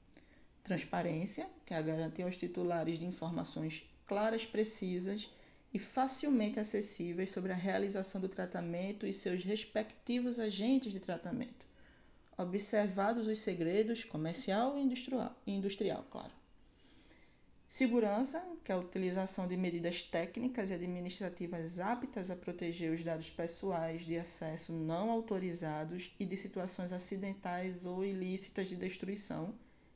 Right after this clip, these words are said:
perda, alteração, comunicação ou difusão. Prevenção, que é a adoção de medidas para prevenir a ocorrência de danos em virtude do tratamento de dados pessoais.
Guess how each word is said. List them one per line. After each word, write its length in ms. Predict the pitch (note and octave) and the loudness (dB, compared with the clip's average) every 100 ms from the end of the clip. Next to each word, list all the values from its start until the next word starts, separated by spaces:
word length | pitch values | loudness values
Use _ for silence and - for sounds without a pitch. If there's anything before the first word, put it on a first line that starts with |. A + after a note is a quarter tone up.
| - | 0
perda, 420 | A3+ G#3+ G#3+ A#3 C4 | 4 4 2 0 -4
alteração, 840 | - G#3+ G#3+ G3+ G3+ - F#3+ F#3+ G#3 - - - | 0 0 0 -2 0 0 0 -4 -8 -14 -20 2
comunicação 960 | A3+ C4+ C#4 B3+ B3 A#3 G#3+ - G3 G3 | 4 8 8 6 2 -2 0 0 2 2
ou 260 | A#3 C4+ | 2 0
difusão. 520 | G3+ G3+ - A#3+ - - - - - - - - - - - - - - - - - - - - - - | -2 -4 -4 -4 -4 -8 -16 -20 -20 -20 -20 -20 -20 -20 -20 -20 -20 -20 -20 -20 -20 -20 -20 -20 -10 4
Prevenção, 680 | A#3+ A#3+ B3+ - B3+ C#4+ - - - | 6 6 6 6 6 2 0 -10 0
que 60 | |
é 40 | A#3 | 4
a 40 | |
adoção 400 | G#3+ G3+ G3 G#3+ | 4 4 2 2
de 100 | G3+ | 0
medidas 600 | G3+ G3+ F#3+ G3+ G3 G3+ | 2 2 2 0 0 0
para 220 | - G3+ F#3+ | 0 -4 -2
prevenir 640 | F#3+ F#3+ F#3+ G3 F#3 F3+ | 0 0 0 -2 0 0
a 60 | E3+ | -2
ocorrência 560 | F3 F#3+ F#3 E3+ - | -2 -2 0 2 0
de 100 | F3+ | 0
danos 540 | F3+ E3+ F3+ A3+ B3+ F#3+ | -4 -2 0 2 2 2
em 100 | F3+ | -2
virtude 400 | F#3+ - G3 F3+ | -4 -4 -2 -2
do 140 | F3 | -4
tratamento 580 | F3+ F3+ F3 F3+ F3 E3 | -4 -4 -4 -4 -4 -4
de 80 | - | -6
dados 320 | D#3+ D#3+ D#3 | -4 -4 -4
pessoais. 680 | - D#3+ - G#3+ F#3+ C4 - | -6 -2 -2 0 0 -2 -4